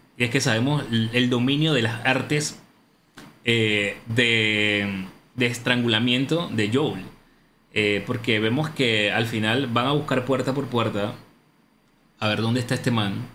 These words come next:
Y logran encont-, lo-, logran, este man logra ver, el malo, logra ver dónde está una pequeña abertura, logra introducirse, pan, llega a la parte de abajo donde está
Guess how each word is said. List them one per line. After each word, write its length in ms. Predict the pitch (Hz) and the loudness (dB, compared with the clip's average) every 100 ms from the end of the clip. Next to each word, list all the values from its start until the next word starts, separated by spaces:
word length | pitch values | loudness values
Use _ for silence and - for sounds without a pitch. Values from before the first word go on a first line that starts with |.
| - _ _ _ - | -20 _ _ _ -4
Y 100 | 120 | 0
logran 280 | 120 156 147 | 0 2 0
encont-, 320 | 117 117 113 113 113 | 2 0 -2 -4 -4
lo-, 160 | 120 117 | -4 0
logran, 440 | 127 139 165 156 127 | 0 2 0 -2 -6
este 160 | - | -2
man 300 | 147 151 156 | 2 2 2
logra 280 | 160 160 160 | 2 2 2
ver, 320 | 151 143 175 - - - _ _ _ - | 2 2 0 -4 -12 -20 _ _ _ -6
el 120 | 107 | -2
malo, 340 | 120 113 143 127 - - - | 0 0 -2 -4 -12 -20 -4
logra 280 | 117 120 127 | 0 2 4
ver 180 | 127 127 | 2 2
dónde 240 | 135 147 | 2 0
está 720 | 139 - 120 113 113 104 92 92 - - _ _ | -2 0 2 4 2 0 -2 -8 -14 -20 _ _
una 120 | 135 | -2
pequeña 260 | 151 117 135 | 0 2 2
abertura, 440 | 131 104 127 123 | 2 0 0 2
logra 400 | 123 120 131 135 - - _ _ _ _ | 2 0 -2 -4 -10 -20 _ _ _ _
introducirse, 760 | 127 120 113 110 113 151 151 156 | -2 0 2 2 2 0 0 -2
pan, 260 | 151 139 | 0 0
llega 260 | 135 143 147 | 2 2 2
a 40 | |
la 100 | 151 | 0
parte 200 | 117 123 | 0 0
de 60 | 131 | 2
abajo 200 | 117 123 | 2 2
donde 160 | 143 107 | 0 0
está 180 | 110 | -2